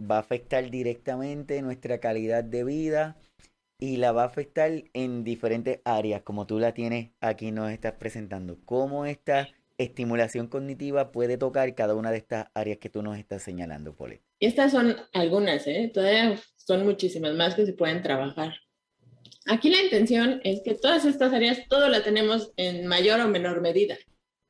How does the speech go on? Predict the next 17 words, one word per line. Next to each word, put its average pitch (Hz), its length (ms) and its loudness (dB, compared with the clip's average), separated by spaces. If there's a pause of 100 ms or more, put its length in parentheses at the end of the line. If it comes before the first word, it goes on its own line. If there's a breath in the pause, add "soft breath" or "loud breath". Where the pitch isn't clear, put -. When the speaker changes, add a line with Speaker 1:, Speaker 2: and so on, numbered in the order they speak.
(140)
Speaker 2:
Aquí 170 280 -2
la 269 100 2
intención 196 720 0
es 175 180 0
que 202 160 4
esta 214 220 0
estimulación 175 680 -2
cognitiva 175 720 0
sea 226 420 2
un 233 180 6
reto 226 540 0
para 175 300 -2
cada 202 280 2
una 196 220 0
de 170 100 4
esas 175 300 -6
áreas. - 440 -4